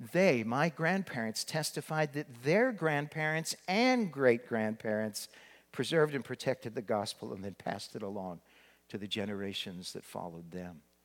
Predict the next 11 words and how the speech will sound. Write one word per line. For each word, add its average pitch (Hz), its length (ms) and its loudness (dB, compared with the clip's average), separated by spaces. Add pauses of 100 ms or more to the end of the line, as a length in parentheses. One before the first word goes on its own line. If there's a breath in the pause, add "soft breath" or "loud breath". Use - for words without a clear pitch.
(680 soft breath)
And 147 80 2
that's 214 180 6
a 208 40 0
significant 196 920 2
part 170 240 0
of 160 80 2
the 160 80 -2
reason 156 400 -2
that 147 200 0
I'm 151 280 0
determined 135 680 -6